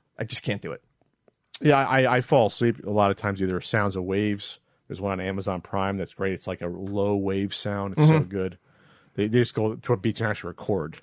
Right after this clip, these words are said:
Speaker 2: and you get a black screen.
Speaker 1: Non-looping
Speaker 2: Um,
Speaker 1: noise is
Speaker 2: yeah.
Speaker 1: fantastic.
Speaker 2: Yeah, you got one off, one off Amazon. It's like thirty different sounds on it. It's non-looping.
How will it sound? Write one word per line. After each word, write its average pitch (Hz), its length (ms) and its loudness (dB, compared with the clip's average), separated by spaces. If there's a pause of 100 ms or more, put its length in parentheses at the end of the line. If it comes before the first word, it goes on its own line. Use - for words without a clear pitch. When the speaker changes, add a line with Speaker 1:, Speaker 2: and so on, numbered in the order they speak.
(120)
Speaker 2:
and 92 80 -6
you 95 60 -6
get 95 120 -4
a 76 40 -10
black 87 300 -4
screen. 85 380 -8 (240)
Speaker 1:
Non-looping 143 720 6
Speaker 2:
Um, 123 40 4
Speaker 1:
noise 113 340 4
is 101 240 -4 (300)
Speaker 2:
yeah. 370 140 6
Speaker 1:
fantastic. 90 600 0 (320)
Speaker 2:
Yeah, 170 220 4
you 101 80 0
got 117 160 0
one 127 200 4
off, 123 200 2
one 135 140 4
off 120 120 0
Amazon. 123 340 2
It's 90 80 -4
like 95 120 -4
thirty 107 200 0
different 101 200 -6
sounds 110 260 -2
on 85 140 -6
it. - 20 -8
It's 71 140 -12
non-looping. 92 560 -6